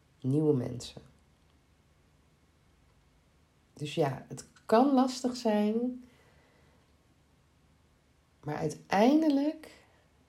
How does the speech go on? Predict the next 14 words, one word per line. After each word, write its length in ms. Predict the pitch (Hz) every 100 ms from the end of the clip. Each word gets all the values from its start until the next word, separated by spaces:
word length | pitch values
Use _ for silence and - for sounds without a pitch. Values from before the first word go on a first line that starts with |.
| _ _ -
gaat 260 | - 175
het 120 | 170
je 80 | -
alleen 240 | 160 170 170
maar 100 | 160
mooie 220 | 147 139
dingen 200 | 131 131
opleveren. 440 | - 143 139 -
En 100 | 139
dat 160 | 139 139
kan 160 | 139
ik 80 | 139
je 120 | -
beloven. 580 | 127 123 - - - -